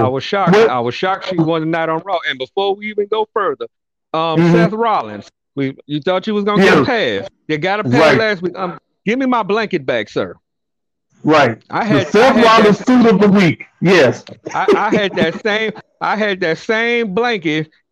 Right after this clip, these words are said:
Speaker 1: in twenty nineteen. I want my blanket back. That thing keep
Speaker 2: Right.
Speaker 1: me warm in, in the wintertime.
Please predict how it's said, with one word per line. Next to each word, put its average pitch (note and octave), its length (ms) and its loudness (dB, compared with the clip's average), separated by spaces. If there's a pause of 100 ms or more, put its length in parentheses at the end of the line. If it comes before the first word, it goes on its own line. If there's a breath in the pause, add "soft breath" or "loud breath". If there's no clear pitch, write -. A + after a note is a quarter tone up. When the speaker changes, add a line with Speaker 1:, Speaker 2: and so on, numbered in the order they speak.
(380)
Speaker 1:
in D#3 160 -2
twenty G#3+ 260 -2
nineteen. G#3 500 -2
I E3 60 -2
want G#3 200 -4
my F#3 100 -2
blanket E3+ 400 -4
back. F2 220 -6 (640 soft breath)
That F3+ 160 -4
thing G3 200 -4
keep G#3 160 0
Speaker 2:
Right. E3 180 4
Speaker 1:
me E3+ 80 0
warm A3 440 -2
in, F3 180 -10
in F#3 140 -6
the F3 80 0
wintertime. E3 600 -4